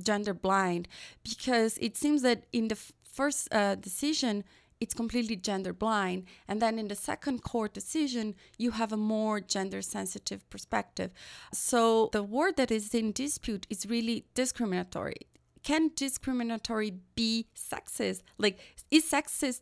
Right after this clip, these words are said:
a category of discrimination or not? So I think that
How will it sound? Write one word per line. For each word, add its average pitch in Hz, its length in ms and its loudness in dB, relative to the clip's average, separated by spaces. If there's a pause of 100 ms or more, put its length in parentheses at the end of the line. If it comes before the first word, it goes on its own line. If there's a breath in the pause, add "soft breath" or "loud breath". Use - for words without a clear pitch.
a 220 80 2
category 247 760 -2
of 196 200 0
discrimination 220 1040 -4 (100)
or 190 180 -6
not? 214 440 2 (240 loud breath)
So - 260 -4
I 220 120 0
think 240 260 -4
that 208 240 2